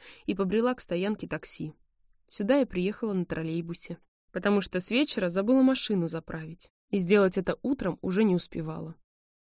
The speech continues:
Подумала и позвонила Перфильеву. Раз уж он дорогой друг, должна быть от него какая-то польза. Перфильев не ответил, но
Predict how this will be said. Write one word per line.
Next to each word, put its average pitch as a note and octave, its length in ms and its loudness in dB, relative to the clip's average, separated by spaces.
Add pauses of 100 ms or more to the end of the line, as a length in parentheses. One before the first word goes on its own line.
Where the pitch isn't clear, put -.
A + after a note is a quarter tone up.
(280)
Подумала C#4 420 8
и A#3+ 40 6
позвонила G#3 460 4
Перфильеву. D#3+ 720 -4 (460)
Раз F#3+ 280 2
уж - 200 -2
он F#3+ 160 2
дорогой F3+ 380 0
друг, A#3 420 -2 (260)
должна F3+ 420 4
быть D4+ 160 4
от A3+ 140 0
него G#3 220 4
какая-то F3 500 -2
польза. F#3+ 460 2 (960)
Перфильев E4 520 6
не C4 100 6
ответил, A#3+ 460 2
но C4 320 0